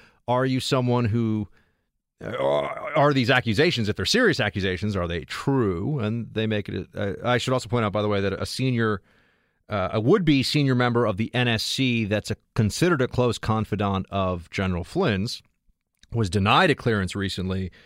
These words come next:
and the reporting was that even C I A Director Pompeo agreed with that designation. So that's, that's not good. Um,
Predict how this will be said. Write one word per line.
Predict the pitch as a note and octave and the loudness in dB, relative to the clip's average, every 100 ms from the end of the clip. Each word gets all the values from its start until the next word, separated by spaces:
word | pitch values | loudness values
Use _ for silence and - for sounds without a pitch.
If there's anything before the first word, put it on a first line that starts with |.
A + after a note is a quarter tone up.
| _ - | _ -8
and | F2+ | -4
the | F#2 | -2
reporting | F2+ C3 B2 | 0 0 2
was | G#2 F2+ | 0 0
that | G2+ G2 | 0 -2
even | A2+ A2 G#2 F#2+ E2+ _ _ _ _ _ _ | -2 0 0 0 -4 _ _ _ _ _ _
C | - C3+ | -2 2
I | A#2+ A2+ | 2 2
A | |
Director | G2+ A2+ - G#2+ | 2 0 0 -2
Pompeo | - G#2+ F#2+ G#2+ C#3+ C3 G2+ F#2+ E2 - _ _ _ _ _ _ _ _ - | 0 0 2 2 2 2 2 0 -4 -14 _ _ _ _ _ _ _ _ -4
agreed | A#2 G2+ A#2 C#3 | -2 2 4 4
with | A#2+ G#2+ | 2 0
that | A2 G2 F#2 | 0 -2 -2
designation. | F#2 F#2+ F#2 F#2+ F#2 F2 F2 F2+ | -2 -2 -2 -2 -4 -4 -6 -8
So | F#2 - G2 | -6 -4 -2
that's, | A#2 D3 - - - - _ _ - - - - - - _ _ _ | 0 0 -2 -6 -8 -12 _ _ -20 -20 -20 -20 -20 -20 _ _ _
that's | G2 C3 B2 | -4 -4 -2
not | A#2 F2 | -6 -4
good. | F#2+ G2+ D#2+ - - - - - | -2 -2 -4 -10 -12 -14 -16 -10
Um, | - F#2 F2 F2+ | -6 -4 -2 -4